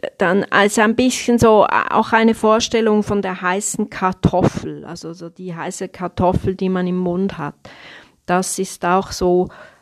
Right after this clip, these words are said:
so eine, eine, eine gute, eine gute,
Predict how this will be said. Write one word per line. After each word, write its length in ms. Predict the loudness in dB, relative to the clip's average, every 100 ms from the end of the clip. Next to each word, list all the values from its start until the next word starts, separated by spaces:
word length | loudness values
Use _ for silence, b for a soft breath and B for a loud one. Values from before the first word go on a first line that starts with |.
| B _ _ _
so 240 | -4 -2
eine, 400 | -2 -2 -2 -6 -6
eine, 320 | -4 -4 -4 -6
eine 200 | -4 -4
gute, 580 | -4 -6 -6 -4 -4 -4
eine 200 | -6 -6
gute, 680 | -6 -8 -4 -2 0 -2 -8